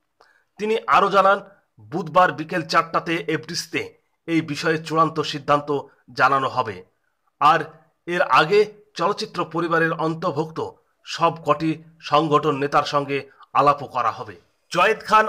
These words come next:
আরও বলেন, বাপ্পারাজের মধ্যস্থতায় গতকাল এই বৈঠকে চিত্রনায়ক ফারুক সাহেবের বাসায়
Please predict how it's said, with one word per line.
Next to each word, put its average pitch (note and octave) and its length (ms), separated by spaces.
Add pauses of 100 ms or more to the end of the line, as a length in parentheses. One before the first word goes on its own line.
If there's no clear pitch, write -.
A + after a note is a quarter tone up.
আরও D#3 200
বলেন, F3 340 (380)
বাপ্পারাজের F#3+ 800
মধ্যস্থতায় F#3 840
গতকাল F#3 600
এই D3 140
বৈঠকে E3+ 680 (340)
চিত্রনায়ক F#3 540 (120)
ফারুক G3 320
সাহেবের F#3 400
বাসায় D3+ 500